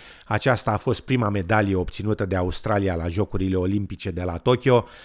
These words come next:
atleta română declarând că, citez, "Sper ca medalia aceasta să cântărească suficient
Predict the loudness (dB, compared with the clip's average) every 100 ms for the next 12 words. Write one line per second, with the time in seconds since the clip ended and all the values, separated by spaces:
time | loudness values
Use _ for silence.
0 | -20 -4 -2 2 2 2 0 2 2 2
1 | 2 0 0 2 0 -2 -6 -2 2 2
2 | 0 -12 -20 -20 _ -10 2 4 4 0
3 | 0 2 2 4 2 2 0 0 0 -2
4 | -2 -2 -4 -2 2 2 2 -4 -4 -6
5 | -6 -8 0 2 2 -2